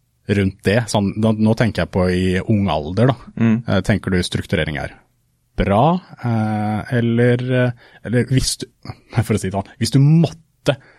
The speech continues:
Speaker 1: velge, jeg skjø-, altså det er jo vanskelig, men ville du sagt at unge bør ha ting veldig strukturert for å komme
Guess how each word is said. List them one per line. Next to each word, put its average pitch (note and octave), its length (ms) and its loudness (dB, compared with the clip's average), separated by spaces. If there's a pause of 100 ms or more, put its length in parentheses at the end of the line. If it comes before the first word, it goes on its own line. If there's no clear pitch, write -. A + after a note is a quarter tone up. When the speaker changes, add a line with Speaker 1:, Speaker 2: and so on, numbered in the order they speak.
(140)
Speaker 1:
velge, A2+ 380 0 (100)
jeg A2+ 140 0
skjø-, G#2 180 0
altså G#2+ 220 0
det G#2+ 100 2
er G2+ 160 2
jo G2+ 80 0
vanskelig, G#2+ 460 0 (260)
men A#2 160 2
ville A2 240 0
du A2 160 2
sagt - 300 -4
at A2 180 0
unge G2+ 240 0
bør G2+ 160 0
ha G2+ 160 0
ting G2 260 -2
veldig F2+ 360 -2
strukturert F#2+ 580 -4
for G#2 140 -4
å - 20 -6
komme F#2 240 -2